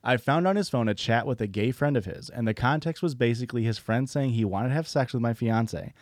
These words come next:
and describing what the scene of that would be like, to which my fiance just laughed about it. My fiance didn't say he wanted to have sex with that guy,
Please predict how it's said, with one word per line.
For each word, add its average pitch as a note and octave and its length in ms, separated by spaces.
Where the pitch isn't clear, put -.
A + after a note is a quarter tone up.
and G#2+ 100
describing A#2+ 540
what B2+ 160
the A#2 80
scene A#2 260
of G#2+ 80
that G#2 160
would G2 140
be D3+ 160
like, - 280
to - 80
which B2+ 180
my G#2+ 120
fiance C3 460
just G2+ 260
laughed G#2 320
about A1 260
it. - 80
My G2 100
fiance A#2+ 460
didn't A#2+ 240
say D#3+ 160
he B2 120
wanted A2+ 280
to F#3 60
have A#2+ 160
sex F2+ 220
with F2 100
that D#2+ 160
guy, - 240